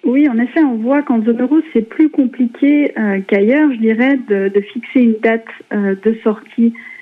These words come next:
euh, de cette crise. On va pas à pas, à chaque fois, on repousse un peu les échéances, euh, à plus tard. Et c'est vrai que sur le fond de la vaccination, les pays en zone euro sont en retard.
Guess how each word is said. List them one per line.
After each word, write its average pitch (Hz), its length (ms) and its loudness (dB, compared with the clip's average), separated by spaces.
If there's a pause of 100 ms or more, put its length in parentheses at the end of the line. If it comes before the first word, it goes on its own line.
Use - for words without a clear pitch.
(240)
euh, 202 120 2
de 196 240 0
cette 208 160 0
crise. 294 400 2
On 220 100 -2
va 214 280 2
pas 247 220 -4
à 226 100 -2
pas, 294 240 0
à 285 60 0
chaque 254 200 -4
fois, 277 120 2
on 254 100 0
repousse 269 460 0
un 233 100 4
peu 247 140 0
les 233 240 2
échéances, 233 480 0 (360)
euh, 196 320 0
à 208 120 0
plus 214 180 -14
tard. 285 240 0 (480)
Et 247 200 2
c'est 262 80 2
vrai 285 180 0
que - 120 -16
sur 240 120 2
le 220 160 0 (180)
fond 294 220 2
de 226 120 2
la 202 160 0
vaccination, 226 760 0 (420)
les 226 160 2
pays 262 320 0
en 220 120 0
zone 214 200 2
euro 247 240 2 (120)
sont 233 180 2
en 202 80 2
retard. 240 480 2